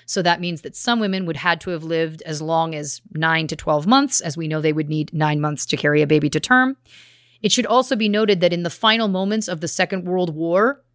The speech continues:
any of the prisoners that were there at that moment were killed as a way to conceal evidence. Now, I know what you're thinking. Even the babies? Well, let me tell you, there were so many different horrific experiments done on babies,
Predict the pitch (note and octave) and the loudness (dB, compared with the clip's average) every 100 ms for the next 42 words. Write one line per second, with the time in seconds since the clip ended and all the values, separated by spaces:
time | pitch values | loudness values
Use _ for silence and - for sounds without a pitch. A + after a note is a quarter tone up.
0 | _ _ - A#3 B3+ A#3+ F#3+ F#3+ - F3+ | _ _ -2 2 2 0 -2 -6 -4 -4
1 | G3 G3 G3+ G3 - _ - F3 E3+ D#3+ | -2 -4 -4 -8 -12 _ 0 0 0 -8
2 | - D#3+ F3 F3+ F3+ F3 D#3+ D#3 F3 G#3+ | -10 -4 2 4 2 2 0 -2 0 0
3 | A#3+ E3+ D#3 - C4 C#4 C4+ G3 F#3+ F3+ | -2 -6 -8 -2 -2 -2 -4 -2 0 2
4 | E3 D#3+ E3+ F3+ - D#3 C#3+ - D#3 D3 | 0 0 -2 -2 0 0 -4 -4 -4 -4
5 | - - - - _ _ _ _ A3+ B3+ | -8 -6 -6 -6 _ _ _ _ 0 2
6 | C4 C4 C#4+ C4+ A#3+ G#3 E3 D#3 - _ | 2 2 0 -2 -2 -2 -6 -12 -18 _
7 | _ _ _ _ _ C#4 D4 D#4+ B3+ E4+ | _ _ _ _ _ 0 2 2 2 2
8 | G4+ G#4 - - _ _ _ _ - D#4 | 2 2 -2 -10 _ _ _ _ -2 2
9 | F#4 G4 _ _ E4 F4 C4 A#3 F#3 F3 | 2 0 _ _ -2 0 2 2 2 0
10 | - _ _ C4 D4+ C4+ - A4 G#4 F4+ | -4 _ _ -2 0 0 0 2 0 2
11 | B3+ C4 C4 A3 G#3 G#3 A3+ G#3 - G#3+ | 2 2 0 -4 -2 -2 -2 -6 -6 -4
12 | G#3 G#3 F#3+ G3+ G3 F#3 F#3 F#3 F#3+ F3+ | -4 -4 -6 -6 -4 -4 -2 -2 -4 -6